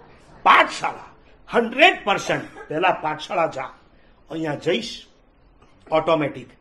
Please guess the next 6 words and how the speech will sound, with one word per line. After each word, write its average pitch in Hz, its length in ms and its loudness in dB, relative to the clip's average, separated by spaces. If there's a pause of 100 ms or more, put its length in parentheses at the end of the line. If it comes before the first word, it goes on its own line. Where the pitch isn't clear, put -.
(320)
એ 139 60 -8
દેરાસર 165 460 2
જશે, 127 280 -12
ઉપાશ્રય 143 480 0
જશે. 123 360 -16 (440)
પણ 175 280 0